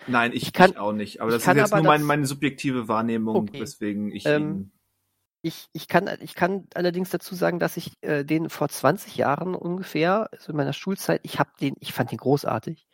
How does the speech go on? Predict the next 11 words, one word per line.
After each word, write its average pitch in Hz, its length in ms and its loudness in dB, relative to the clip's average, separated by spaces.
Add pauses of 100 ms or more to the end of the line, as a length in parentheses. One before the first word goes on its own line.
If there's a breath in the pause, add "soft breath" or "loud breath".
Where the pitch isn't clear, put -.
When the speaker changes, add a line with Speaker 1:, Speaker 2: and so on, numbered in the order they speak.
(360 soft breath)
Speaker 2:
Ich - 80 -18
fand 135 140 2
den 117 80 -2
sensationell. 147 800 2 (580)
Aber 143 320 0
das 151 260 -2
waren 151 180 2
auch - 140 -2
andere 135 300 0
Zeiten. - 460 -6
Speaker 1:
Ja. 98 260 -6